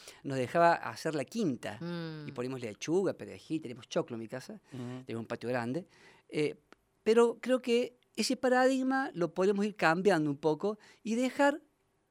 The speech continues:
Speaker 1: en nuestro jardín un espacio de los metros que cada uno disponga destinado a nuestra flora autóctona.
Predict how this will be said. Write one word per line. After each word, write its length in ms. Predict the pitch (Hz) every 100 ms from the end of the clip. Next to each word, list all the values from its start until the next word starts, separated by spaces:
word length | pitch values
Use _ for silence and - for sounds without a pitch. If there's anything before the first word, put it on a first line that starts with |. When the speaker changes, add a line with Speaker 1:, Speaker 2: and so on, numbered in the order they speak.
| _ _ _ _ _
Speaker 1:
en 120 | 185 185
nuestro 220 | 180 202
jardín 340 | 214 214 247 -
un 180 | 320 294
espacio 760 | 220 - 302 226 - 190 285 _ _ _
de 160 | 165 123
los 120 | 120
metros 240 | 170 160
que 40 | 156
cada 100 | 165
uno 100 | 185
disponga 560 | 202 - 160 151 185 _ _ _
destinado 840 | 208 330 - 220 190 180 190 233 -
a 80 | 165
nuestra 300 | 156 - 147
flora 360 | 160 160 165
autóctona. 840 | 131 123 - 190 _ - 180 196